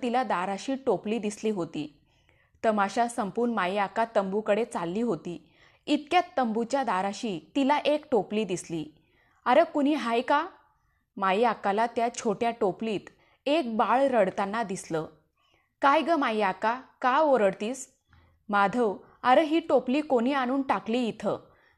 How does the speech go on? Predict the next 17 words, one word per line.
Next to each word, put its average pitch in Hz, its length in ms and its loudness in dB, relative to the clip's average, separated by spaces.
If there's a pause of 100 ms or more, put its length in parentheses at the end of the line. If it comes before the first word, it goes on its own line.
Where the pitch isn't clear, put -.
(180)
जेमतेम 226 440 2
महिन्याचं 214 640 0
बाळ 196 240 2
दिसतंय 226 380 -4
हे." 208 260 -4 (840)
"कोणाला 240 440 4
अवदसा 202 420 2
आठवली, 196 500 -2 (280)
देव 190 300 2
जाणे. 170 360 -2 (460)
कसं 302 320 2
नक्षत्रावानी 240 840 0
लेकरू 226 320 0
हाय 208 240 -2
ग 202 80 -2
माई 220 260 0
अक्का." 175 360 -6